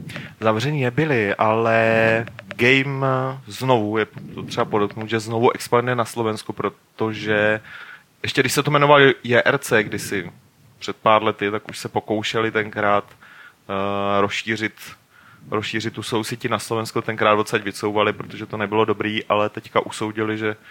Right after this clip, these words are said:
že je ta správná chvíle, takže Game koupil slovenský Berloch, celou tu síť.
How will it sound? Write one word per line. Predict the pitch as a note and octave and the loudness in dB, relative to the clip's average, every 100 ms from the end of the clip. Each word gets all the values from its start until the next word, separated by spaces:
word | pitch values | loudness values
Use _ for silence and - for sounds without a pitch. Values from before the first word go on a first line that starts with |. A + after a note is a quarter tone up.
| - - - | -20 -20 -2
že | A2+ | 0
je | |
ta | G#2+ | 0
správná | - - G#2+ A2 A#2 | -2 2 4 4 2
chvíle, | - B2 A2+ A2+ | -2 -4 -2 0
takže | A2 A2 | 0 -2
Game | G#2+ A2 A2 | 0 0 0
koupil | A2+ G#2+ A#2 A2+ | -2 -2 0 -2
slovenský | - G#2 A2 - A2 G2 | -2 -4 -4 -4 -6 -2
Berloch, | G2 G2 F#2 F#2 - | 0 4 4 4 0
celou | - G2+ F#2+ | -8 -8 -8
tu | F#2+ | -10
síť. | - G2 F#2 | -12 -12 -14